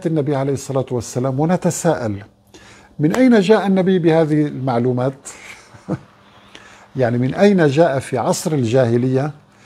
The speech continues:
كانوا يدفنون الإناث أحياء، كانوا، آه،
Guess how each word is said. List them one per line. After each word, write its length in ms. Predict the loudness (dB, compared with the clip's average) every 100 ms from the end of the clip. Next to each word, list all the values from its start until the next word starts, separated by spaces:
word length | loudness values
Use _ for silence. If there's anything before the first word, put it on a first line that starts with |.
| _ -20 _
كانوا 480 | 0 2 2 0 -2 -6 -16 -20 _ _ _ _ -4
يدفنون 800 | 0 0 -2 -8 -2 0 2 2
الإناث 600 | 0 0 0 2 0 -2
أحياء، 440 | -10 -2 0 0 -6 -20 _ _ _ _ _ _ _ _ _ -20 -20 -20 -20 -20 -8
كانوا، 540 | 4 4 4 0 -2 -6 -14 _ _
آه، 180 | -6 -6